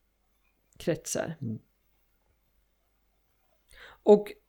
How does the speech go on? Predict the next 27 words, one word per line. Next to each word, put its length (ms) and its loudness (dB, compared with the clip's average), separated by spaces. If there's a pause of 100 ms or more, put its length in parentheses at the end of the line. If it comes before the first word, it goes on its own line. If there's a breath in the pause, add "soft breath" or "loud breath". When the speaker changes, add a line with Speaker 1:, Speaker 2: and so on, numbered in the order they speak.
(120)
Speaker 1:
det 180 12
innebär 380 10
ju 280 8
att 240 2 (260)
svaret 580 8
ligger 260 6
lite 440 6
i 200 10
att 140 6
livet 380 4
på 80 4
jorden 500 4
så 220 2
som 220 4
vi 140 6
ser 260 6
det 120 6
nu 280 8
med 180 4
all 260 4
sin 300 2
nöd 340 4
och 100 -4
smärta 540 -4
inte 420 0
är 140 0
allt. 640 -6